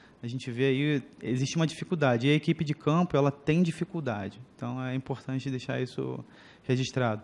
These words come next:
Além disso, a questão do link de comunicação, que aqui funciona muito bem. Quando você vai lá pro Piauí, num cantão do Piauí, por mais que o cara consiga uma internet num hotel que ele esteja, o link é muito fraco e, às vezes, você tem um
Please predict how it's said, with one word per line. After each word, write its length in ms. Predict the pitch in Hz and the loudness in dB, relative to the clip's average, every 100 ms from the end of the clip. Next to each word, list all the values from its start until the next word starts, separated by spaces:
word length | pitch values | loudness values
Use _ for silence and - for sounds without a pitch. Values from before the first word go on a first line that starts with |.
| - - - | -12 -20 -8
Além 180 | 127 139 | 0 2
disso, 240 | 143 156 170 | 4 2 2
a 40 | |
questão 340 | 143 - 143 | -2 0 0
do 160 | 135 135 | 2 2
link 440 | 131 151 208 - | 4 4 2 -2
de 100 | 131 | -6
comunicação, 720 | 127 131 131 131 123 - 151 160 | -2 0 0 2 0 2 2 2
que 280 | 151 127 113 | 2 0 0
aqui 280 | - 117 156 | -4 -4 -4
funciona 360 | - 165 165 165 | -4 -2 0 2
muito 200 | 170 175 | 0 2
bem. 240 | 135 110 - - - | 2 0 -6 -20 -10
Quando 180 | - 127 | -6 -2
você 100 | 139 | 0
vai 140 | 127 | 2
lá 120 | 131 135 | 2 2
pro 440 | 139 127 113 113 | 2 2 2 -2
Piauí, 440 | - 127 131 180 135 127 | 2 4 4 2 0 -6
num 200 | 123 120 | -6 -6
cantão 380 | 120 131 135 131 | 0 0 0 -2
do 60 | |
Piauí, 640 | 117 127 123 127 156 170 170 - - - _ - | -2 0 2 2 2 2 -2 -8 -20 -20 _ 0
por 100 | 131 | 4
mais 160 | 143 | 4
que 60 | - | 2
o 20 | |
cara 180 | 156 151 | 0 2
consiga 360 | 156 135 151 | 2 0 0
uma 100 | 147 | 0
internet 500 | 143 147 131 131 131 | 2 4 4 2 0
num 140 | 143 135 | 2 4
hotel 300 | 117 135 131 | 4 2 2
que 100 | 131 | 0
ele 80 | 123 | -4
esteja, 600 | 117 127 139 143 147 135 | 0 4 6 6 4 4
o 100 | 131 | 2
link 220 | 135 139 | 2 2
é 40 | |
muito 200 | 135 - | 0 -2
fraco 500 | - 123 131 147 - | -4 2 2 2 0
e, 100 | 143 | 0
às 80 | 131 | 2
vezes, 200 | 135 131 | 2 0
você 80 | 135 | -2
tem 140 | 139 | 0
um 440 | 139 127 - - | 0 -2 -4 -8